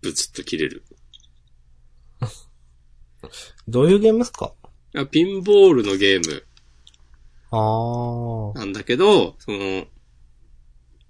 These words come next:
Speaker 1: まあ、そんなにでもピンボールっぽさも、あるか？なくはないか。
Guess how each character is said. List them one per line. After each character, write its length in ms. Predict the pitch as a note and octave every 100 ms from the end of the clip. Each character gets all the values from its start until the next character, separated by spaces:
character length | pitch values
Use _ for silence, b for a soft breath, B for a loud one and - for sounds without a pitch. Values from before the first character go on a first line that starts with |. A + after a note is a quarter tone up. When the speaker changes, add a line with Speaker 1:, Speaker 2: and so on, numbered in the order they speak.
| _ _ _ _ _ _ _ _ - _ _ _ _ _ _ _ -
Speaker 1:
ま 140 | G#3+
あ、 40 | -
そ 140 | B3
ん 80 | E4+
な 120 | F#4+
に 40 |
で 80 | F4
も 60 | C#3+
ピ 180 | - C3+
ン 200 | C3+ B2+
ボ 300 | C#3 C#3+ C#3
ー 40 |
ル 180 | C#3 C3+
っ 20 | _ -
ぽ 80 | C3+
さ 160 | - F2+
も、 240 | E2+ E2+ - _ _ _ _ _ _ - - - - - - - - _ _ - _ _ _ _ _
あ 120 | -
る 120 | C#3+
か？ 340 | C#3+ - D#2+ - _ - - - - - _
な 120 | A2
く 140 | C#3+ D#3
は 120 | F#2
な 120 | D2+
い 60 | C#2
か。 240 | D2+ D2